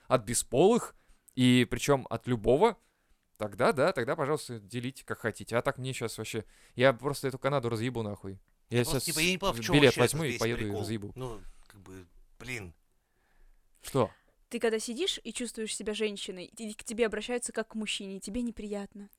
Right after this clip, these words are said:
Speaker 1: Ты
Speaker 3: Ну,
Speaker 1: такой:
Speaker 3: блядь,
Speaker 1: "А,
Speaker 2: Блядь,
Speaker 3: типа
Speaker 2: а я через пять минут
Speaker 1: боль".
Speaker 2: я себя чувствую, не знаю, э,
Speaker 3: Чемоданом.
Speaker 2: атакующим вертолётом Апач.
Speaker 1: Да.
Speaker 2: А
Speaker 3: Ага.
Speaker 2: ко мне по-прежнему, а, обращаются как к человеку.
Speaker 1: А
Speaker 2: Почему
Speaker 1: тебе
Speaker 2: они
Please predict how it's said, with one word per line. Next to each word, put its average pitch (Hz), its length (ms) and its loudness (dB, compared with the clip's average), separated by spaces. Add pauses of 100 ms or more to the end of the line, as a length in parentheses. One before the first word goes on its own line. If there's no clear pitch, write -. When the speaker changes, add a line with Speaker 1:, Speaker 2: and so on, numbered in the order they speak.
(300)
Speaker 1:
Ты 247 80 -6
Speaker 3:
Ну, - 0 -
Speaker 1:
такой: 294 320 10
Speaker 3:
блядь, 214 260 10
Speaker 1:
"А, 196 40 12
Speaker 2:
Блядь, 277 240 12
Speaker 3:
типа - 100 6
Speaker 2:
а 269 60 12
я 262 60 10
через 269 260 0
пять 208 160 10
минут 196 160 12
Speaker 1:
боль". 165 160 12
Speaker 2:
я 131 60 6
себя 247 180 0
чувствую, 247 720 -6 (120)
не 208 140 -6
знаю, 180 320 4 (340)
э, 185 480 8
Speaker 3:
Чемоданом. 180 520 4 (440)
Speaker 2:
атакующим 202 720 6
вертолётом 180 500 4
Апач. - 460 2
Speaker 1:
Да. 117 340 -8 (200)
Speaker 2:
А 196 160 2
Speaker 3:
Ага. 185 80 4
Speaker 2:
ко 247 100 12
мне 311 200 6
по-прежнему, 302 500 6
а, 247 360 10
обращаются 285 540 6
как 262 140 4
к - 20 -6
человеку. 254 600 0
Speaker 1:
А 127 80 2
Speaker 2:
Почему 311 220 8
Speaker 1:
тебе - 100 8
Speaker 2:
они - 0 -